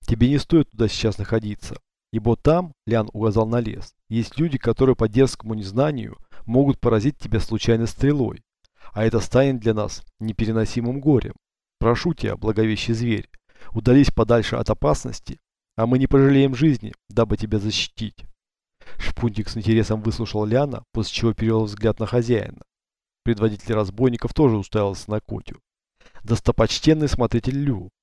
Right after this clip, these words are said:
нашёлся Чижиков. "Сегодня тебе выпала честь накормить благовещего зверя приятной ему рыбой". От такого счастья Любан просветлел лицом и стал делать коту приглашающие знаки,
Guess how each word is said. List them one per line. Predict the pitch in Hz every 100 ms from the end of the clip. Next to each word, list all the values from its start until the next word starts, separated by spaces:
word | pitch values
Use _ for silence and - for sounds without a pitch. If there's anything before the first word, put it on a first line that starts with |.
| _ -
нашёлся | 107 110 101 104
Чижиков. | - 107 101 - - - _ _ _ -
"Сегодня | - 123 139 131
тебе | - 127
выпала | 131 131 127 123
честь | - 135 127
накормить | 117 117 123 110
благовещего | 117 113 117 117 - 107
зверя | 98 131 143 110 - -
приятной | 110 110 120 - 120
ему | 123 139
рыбой". | 143 120 82 - - _ _ _ _ -
От | 110 -
такого | 117 120 117
счастья | 107 - 170 - 113
Любан | 107 101 131 147
просветлел | - 123 113 - 117 113
лицом | 131 - - 92 - _ _ _ -
и |
стал | 101 - 113
делать | 107 117 107
коту | - 110 135
приглашающие | - 107 107 - 110 104 - 127
знаки, | 123 143 107 -